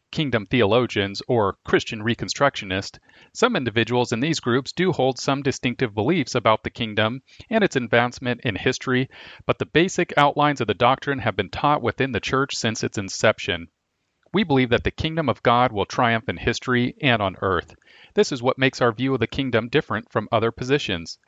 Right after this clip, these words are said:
There are many other issues that deserve attention, but in the interest of space, we can make only passing references to them. This also appears to be the main point of issue between Mister Hunt and ourselves.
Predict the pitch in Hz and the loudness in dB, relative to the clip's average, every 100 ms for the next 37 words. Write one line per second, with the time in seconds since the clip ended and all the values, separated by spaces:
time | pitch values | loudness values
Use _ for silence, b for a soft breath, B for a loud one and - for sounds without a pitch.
0 | _ 156 143 147 208 180 - 147 131 139 | _ 2 2 2 0 0 0 0 2 0
1 | 147 120 98 - 104 110 117 131 113 - | 0 -2 0 0 0 -2 0 0 0 0
2 | 127 - 95 90 b b b b 147 131 | -2 0 -4 -4 b b b b 2 2
3 | 110 - 175 170 151 113 - - 139 156 | 0 -2 0 0 0 -2 -2 2 2 2
4 | - - 151 - 107 113 - - 143 143 | -2 -4 -2 -2 0 0 0 -2 -2 0
5 | 110 - 127 131 - 117 110 - 101 101 | -2 0 0 2 0 0 0 0 -6 -8
6 | - - 107 90 82 82 _ _ _ _ | -6 -2 0 0 -2 -4 _ _ _ _
7 | _ _ - 190 214 - 165 180 139 117 | _ _ 0 2 2 2 2 2 2 2
8 | - 127 120 - 110 117 107 113 147 160 | 2 2 2 0 0 2 2 2 0 -2
9 | - 131 123 104 135 - 104 104 - 117 | -2 0 0 0 0 0 0 0 0 0
10 | 110 127 - 98 - 135 - 127 110 101 | 0 0 0 0 2 0 0 0 0 0
11 | - 101 87 - | 2 4 2 -2